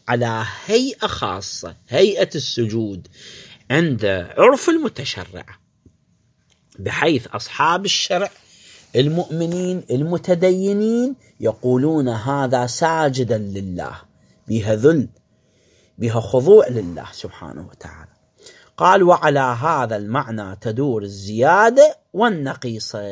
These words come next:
إذن على هاي الضابطة إحنا نعرف أنه أنت سجدت بقصد السجود، لو هيج مجرد ما واحد دفعك وانت انحنيت وخليت جبهتك على الأرض، هذا ما يسموه سجود وما تحسبه أنت سجود.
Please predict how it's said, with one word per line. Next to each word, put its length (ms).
إذن 480
على 160
هاي 440
الضابطة 600
إحنا 320
نعرف 420
أنه 340
أنت 220
سجدت 640
بقصد 440
السجود، 920
لو 220
هيج 320
مجرد 380
ما 140
واحد 420
دفعك 500
وانت 240
انحنيت 560
وخليت 400
جبهتك 600
على 120
الأرض، 280
هذا 220
ما 120
يسموه 440
سجود 460
وما 220
تحسبه 440
أنت 180
سجود. 360